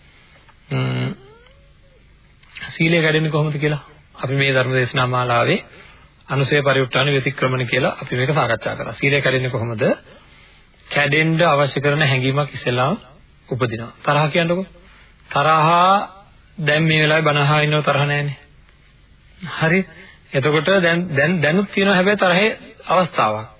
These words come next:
ඒකට කියනවා අනුසය කියලා. ඒ කියන්නේ ඒක දැන් නෑ. ඇති වෙන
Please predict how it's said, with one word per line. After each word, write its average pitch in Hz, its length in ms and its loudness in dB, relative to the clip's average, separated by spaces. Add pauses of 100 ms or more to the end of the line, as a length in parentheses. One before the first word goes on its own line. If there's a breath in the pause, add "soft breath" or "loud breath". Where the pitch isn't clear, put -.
(100)
ඒකට 143 260 -2
කියනවා 185 200 2
අනුසය 151 300 0
කියලා. 113 200 0
ඒ 120 40 2
කියන්නේ 160 280 0
ඒක 156 160 2
දැන් 143 220 0
නෑ. 131 400 2 (1200)
ඇති 139 280 0
වෙන 202 180 4